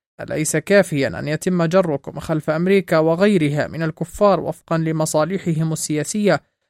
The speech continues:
أليس كافياً أن تطفئ آمال هذه الأمة وثقتها؟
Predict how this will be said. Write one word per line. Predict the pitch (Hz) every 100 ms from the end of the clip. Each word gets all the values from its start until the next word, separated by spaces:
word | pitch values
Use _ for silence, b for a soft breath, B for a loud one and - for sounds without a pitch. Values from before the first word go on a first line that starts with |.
| _ 208
أليس | 202 196 -
كافياً | 180 185 180 180 180 175 160
أن |
تطفئ | 170 175 - 170
آمال | 160 165 170 170 165
هذه | 165 165 160
الأمة | 170 175 165 165
وثقتها؟ | 160 160 170 - 170 165 151 160